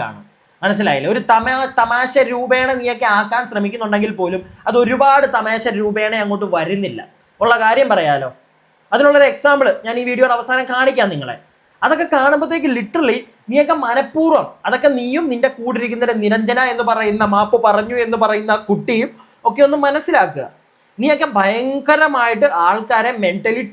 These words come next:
ടോർച്ചർ ചെയ്യുന്ന രണ്ട് ഐറ്റങ്ങളാണ്. എനിക്ക് അങ്ങനെയാണ് മനസ്സിലാക്കിയത്, എനിക്ക് മനസ്സിലാക്കാൻ സാധിച്ചത് നിന്റെയൊക്കെ വീഡിയോ കണ്ടപ്പോ. ഞാൻ കഴിഞ്ഞ, ഞാൻ പറഞ്ഞല്ലോ, ഞാൻ ഈ ഒരു വീഡിയോ ഇവളുടെ കണ്ടു കഴിഞ്ഞതിന് ശേഷമാണ് പഴയ വീഡിയോ ഒക്കെ. പിന്നെ കുറേ ആളുകൾ പറയുന്ന കേട്ടു, ഇവളുടെ ജോലി പോയി, ആർ ജെ പണി പോയി.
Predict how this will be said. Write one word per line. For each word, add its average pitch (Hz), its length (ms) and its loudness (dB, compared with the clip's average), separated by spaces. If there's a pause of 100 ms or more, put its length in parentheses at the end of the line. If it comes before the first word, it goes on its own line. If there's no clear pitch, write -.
(120)
ടോർച്ചർ 262 520 0
ചെയ്യുന്ന 226 260 -2
രണ്ട് 185 220 -2
ഐറ്റങ്ങളാണ്. 143 460 -8 (440)
എനിക്ക് 320 240 2
അങ്ങനെയാണ് 269 400 2
മനസ്സിലാക്കിയത്, 156 540 -4 (100)
എനിക്ക് 254 240 -4
മനസ്സിലാക്കാൻ 226 520 0
സാധിച്ചത് 180 340 0
നിന്റെയൊക്കെ 196 340 -2
വീഡിയോ 185 220 0
കണ്ടപ്പോ. 139 260 -4 (600)
ഞാൻ 294 100 4 (100)
കഴിഞ്ഞ, 277 260 2
ഞാൻ 262 140 -2
പറഞ്ഞല്ലോ, 254 300 2 (280)
ഞാൻ 240 160 2
ഈ - 20 4 (120)
ഒരു 285 140 0
വീഡിയോ 254 260 2
ഇവളുടെ 233 280 0
കണ്ടു 214 220 0
കഴിഞ്ഞതിന് 226 300 0
ശേഷമാണ് 208 340 -2
പഴയ 202 260 2
വീഡിയോ 185 220 0
ഒക്കെ. 156 180 -4
പിന്നെ 214 180 -2 (340)
കുറേ 214 140 2 (120)
ആളുകൾ 214 220 -2 (100)
പറയുന്ന 202 340 -2
കേട്ടു, 196 200 -2
ഇവളുടെ 196 220 0 (100)
ജോലി 208 360 0
പോയി, 196 160 0 (120)
ആർ 185 160 2
ജെ 208 140 -2
പണി 208 220 -2
പോയി. 190 180 0